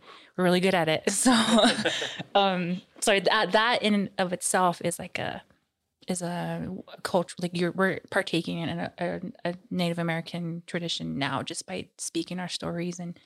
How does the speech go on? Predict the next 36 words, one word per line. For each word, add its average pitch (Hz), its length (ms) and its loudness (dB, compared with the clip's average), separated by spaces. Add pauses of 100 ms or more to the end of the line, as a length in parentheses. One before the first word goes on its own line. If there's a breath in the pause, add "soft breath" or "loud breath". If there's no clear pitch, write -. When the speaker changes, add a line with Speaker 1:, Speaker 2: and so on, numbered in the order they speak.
(300 soft breath)
Speaker 1:
things - 240 -12
like 190 140 -16
that. - 260 -8
So 190 100 -6
I 185 60 -4
think 180 180 -8
that's - 220 -14 (300)
the 190 80 0
thing 185 140 -2
that 170 120 -2
makes 175 160 -6
it 135 60 -10
special 175 400 -2
and 165 100 -4
why 165 220 -4
I 160 80 0
love 160 360 0
doing 165 200 -6
this 160 180 -6
with 160 140 -10
you 151 80 -4
guys, 165 240 -10
'cause - 140 -16
I 170 100 -10
feel - 380 -12
like 135 200 -10
it 110 160 -14 (460 soft breath)
carries 156 440 0
that 135 160 -6
on. 147 220 -8
Like, 196 140 2
it 220 80 2
means 196 340 4
more 139 220 -2
to - 160 -14
me. - 240 -12